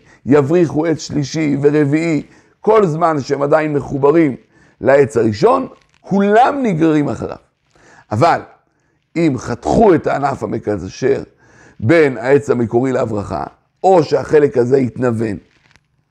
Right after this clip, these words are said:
מה שלפעמים קורה, התחייבה הברכה בעורלה וצריך למנות לה שלוש שנים. אפשרות נוספת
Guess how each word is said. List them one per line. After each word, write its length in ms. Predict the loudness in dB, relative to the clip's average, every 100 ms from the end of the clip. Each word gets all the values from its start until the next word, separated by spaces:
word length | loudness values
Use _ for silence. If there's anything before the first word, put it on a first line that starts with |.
| _ _ _ _ _ -2
מה 160 | 2 2
שלפעמים 540 | 2 0 0 0 -2
קורה, 340 | 0 -2 0 -2 -6 _ _ _ _ _ _ _ _ _ -4
התחייבה 480 | -4 0 2 4 4
הברכה 400 | 2 0 -2 0
בעורלה 380 | 0 2 2 2 -2
וצריך 320 | -6 -8 -6
למנות 340 | -4 -2 0
לה 220 | 0 0 -4 _ _
שלוש 440 | -2 2 2 0 -6
שנים. 220 | -8 -10 -16 _ _ _ _ _
אפשרות 360 | -2 0 2 -2
נוספת 540 | -4 -6 -8 -6 -6